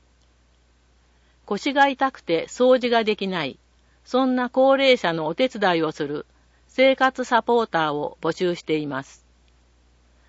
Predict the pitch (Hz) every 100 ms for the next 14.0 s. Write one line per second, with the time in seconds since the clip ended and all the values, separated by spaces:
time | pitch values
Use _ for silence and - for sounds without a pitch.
0 | _ - 262 269 254 277 - 269 269 269
1 | 247 190 170 160 202 226 190 170 156 147
2 | 143 - _ _ _ - 214 277 294 269
3 | 269 254 269 262 254 247 233 240 240 233
4 | - 214 - - 139 135 - _ _ _
5 | 180 226 302 277 220 190 147 143 156 170
6 | 170 156 147 131 139 - _ _ _ _
7 | _ _ _ _ _ _ _ - 285 262
8 | - 170 156 143 - _ - 247 247 240
9 | - 220 208 - _ _ _ - 196 202
10 | 220 202 156 143 _ _ _ _ _ _
11 | _ _ _ 190 190 247 247 233 233 -
12 | 151 131 - _ _ _ _ _ _ _
13 | _ - 285 269 233 170 151 147 131